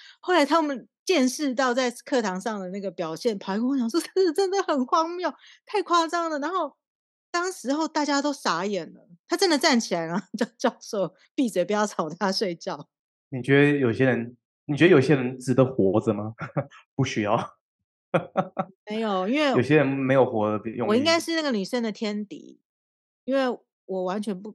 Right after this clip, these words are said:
Speaker 1: 不甩她，因为她不是我的那个 flatmate，她跟我共用一个厕所。我一个礼拜我就写信去跟学，学校说，那个女生说我是除了她男朋友之外，她第二个要忍耐的是我，因为我居然不按照她的吩咐做事情，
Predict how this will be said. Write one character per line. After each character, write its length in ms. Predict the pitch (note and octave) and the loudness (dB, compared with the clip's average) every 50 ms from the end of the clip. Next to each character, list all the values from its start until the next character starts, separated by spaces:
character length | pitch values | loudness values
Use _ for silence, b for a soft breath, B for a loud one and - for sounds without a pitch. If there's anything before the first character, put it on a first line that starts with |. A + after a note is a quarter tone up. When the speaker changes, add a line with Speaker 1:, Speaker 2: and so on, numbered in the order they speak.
| _ - | _ -14
Speaker 1:
不 80 | A#3 | -12
甩 280 | G#3+ - G3 D#3 D3 - - | -6 -4 -4 -4 -4 -6 -8
她， 280 | - - D3+ C#3+ C#3+ F3 | -10 -10 -8 -8 -4 -2
因 40 | |
为 80 | A3+ A#3+ | 0 2
她 100 | A#3+ A#3+ | 2 2
不 200 | A#3 - - F#3+ | 0 -2 -6 -8
是 80 | - A3 | -6 -4
我 160 | F#3 F3 E3 | -4 -4 -4
的 120 | F3 E3 D#3+ | -4 -6 -8
那 100 | E3+ F3 | -8 -10
个 80 | D#3+ E3 | -10 -10
flatmate， 400 | - - E3+ E3+ E3 F#3 F3+ F3+ | -6 -6 -4 -4 -4 -4 -6 -6
她 100 | F#3 F3 | -6 -6
跟 140 | F3+ F#3+ | -6 -6
我 80 | F3 E3 | -6 -6
共 220 | - - F3+ F3+ | -6 -6 -6 -6
用 180 | F3 E3+ E3 D#3+ | -6 -8 -10 -10
一 20 | |
个 80 | D#3+ D#3+ | -10 -12
厕 300 | D3 - - E3+ - C#3 | -12 -12 -12 -12 -12 -12
所。 300 | - - B2+ A#2+ - - _ _ _ _ _ _ | -14 -14 -14 -14 -14 -16 _ _ _ _ _ _
我 120 | _ F#3+ G3 F#3+ | _ -8 -8 -4
一 100 | - C4+ | -4 -2
个 120 | B3+ C#4+ | 0 0
礼 120 | A#3+ G3 F3+ | 0 0 0
拜 220 | E3 A#3 G#3+ G3 | 0 0 0 0
我 140 | F3 E3+ E3+ | 0 -2 -2
就 200 | E3+ G#3 G3+ G3 | -2 -4 -4 -4
写 240 | F3+ - - E3+ E3 | -6 -6 -8 -8 -8
信 200 | - - G3 F3+ | -8 -8 -10 -10
去 100 | F3+ F#3+ | -8 -8
跟 160 | F3 F#3 F#3+ | -6 -6 -6
学， 160 | F3+ - F#3+ | -6 -8 -12
学 220 | - - - D#3+ D3+ | -12 -12 -12 -10 -8
校 240 | F#3+ F3+ E3 E3+ | -6 -6 -6 -6
说， 500 | D#3+ - - E3 D#3+ D#3+ D#3+ D#3+ D#3 - _ _ _ _ _ _ | -8 -8 -8 -8 -6 -6 -6 -8 -8 -12 _ _ _ _ _ _
那 100 | - A#3+ | -4 -2
个 80 | C4+ B3 | -2 0
女 160 | G#3 F3+ D#3+ | -2 -2 -4
生 240 | - - G3 G3 G3+ | -6 -6 -4 -4 -4
说 240 | G3+ - G3 F#3+ F#3 | -4 -4 -4 -4 -4
我 100 | E3 D3+ | -4 -6
是 160 | - G#3+ G3+ - _ _ - | -8 -10 -12 -14 _ _ -14
除 180 | - - F#3 F#3 | -8 -4 -2 -2
了 160 | F3+ E3+ E3+ | -2 -2 -4
她 200 | - - F#3+ F#3+ | -4 -6 -4 -4
男 220 | F3+ D#3+ E3 D#3+ | -4 -6 -6 -8
朋 140 | D3+ E3 F#3 | -10 -10 -10
友 100 | E3+ E3 | -10 -10
之 160 | D#3 - E3+ | -10 -10 -8
外， 140 | F3 E3+ E3+ | -8 -8 -8
她 160 | E3+ - G3 | -8 -8 -8
第 160 | G3 - A3 | -6 -4 -4
二 60 | G3+ F3 | -4 -4
个 100 | E3+ E3 | -4 -6
要 140 | F3 F#3 | -6 -8
忍 200 | F3 E3+ - - - | -8 -10 -12 -12 -10
耐 180 | F3 F3 D#3+ | -10 -10 -10
的 40 | D3 | -10
是 160 | C#3+ - - | -12 -14 -14
我， 200 | D#3+ C#3 B2+ C3+ | -14 -12 -12 -8
因 100 | D#3 A3 | -6 -6
为 80 | B3 G3 | -4 -4
我 60 | D3+ | -6
居 120 | - - G3+ | -8 -8 -8
然 140 | F3 D#3+ | -8 -8
不 120 | D3 - E3+ | -8 -12 -10
按 180 | - F3+ E3+ | -10 -10 -8
照 160 | E3+ - E3 D#3+ | -8 -10 -10 -10
她 140 | D#3+ E3+ | -10 -10
的 80 | D#3 D3+ | -12 -12
吩 260 | - - F3 E3 E3+ | -12 -12 -12 -10 -10
咐 160 | E3 - D#3+ | -10 -12 -14
做 200 | D#3 - E3 D#3 | -12 -10 -12 -12
事 200 | D3+ - D#3+ D3+ | -12 -12 -14 -16
情， 280 | - - - - - - | -16 -16 -18 -20 -20 -20